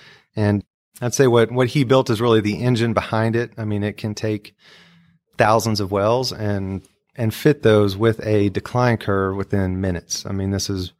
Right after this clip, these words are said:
you know, something that would take an individual evaluator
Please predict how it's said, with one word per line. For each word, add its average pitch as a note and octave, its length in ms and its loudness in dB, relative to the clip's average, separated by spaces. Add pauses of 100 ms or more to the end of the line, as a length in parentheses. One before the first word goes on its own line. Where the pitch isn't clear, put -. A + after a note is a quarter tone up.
(680)
you G#2 100 -2
know, F#2 60 -2
something G#2+ 460 2
that G2+ 180 0
would G2 160 -6
take G2+ 420 0 (640)
an A2 140 0
individual G#2 580 2
evaluator G2 840 2